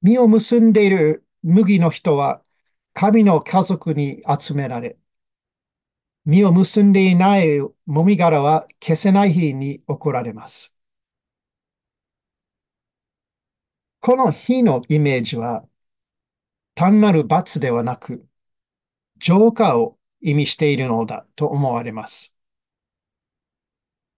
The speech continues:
消すことのできないという言葉が加わることで、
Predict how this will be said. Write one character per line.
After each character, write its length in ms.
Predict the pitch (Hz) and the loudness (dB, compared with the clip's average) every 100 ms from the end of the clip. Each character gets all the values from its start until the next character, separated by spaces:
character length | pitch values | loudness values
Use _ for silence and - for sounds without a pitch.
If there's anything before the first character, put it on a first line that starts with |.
| _ _ _ _ | _ _ _ _
消 160 | - 190 | -2 -2
す 120 | - | -2
こ 180 | - 180 | -4 -2
と 120 | 175 | 2
の 160 | 165 151 | 2 0
で 100 | 156 | 0
き 120 | 170 | 0
な 200 | 175 180 | 2 2
い 120 | 170 | 0
と 120 | 170 | -2
い 80 | 165 | -2
う 60 | 156 | -2
言 140 | 175 165 | -2 -2
葉 160 | 143 143 | -2 0
が 180 | 151 156 | 0 -2
加 140 | - | 0
わ 260 | 165 160 165 | 0 2 2
る 120 | 156 | -2
こ 140 | 156 | -4
と 120 | 147 | -4
で、 280 | 127 131 - | -6 -6 -8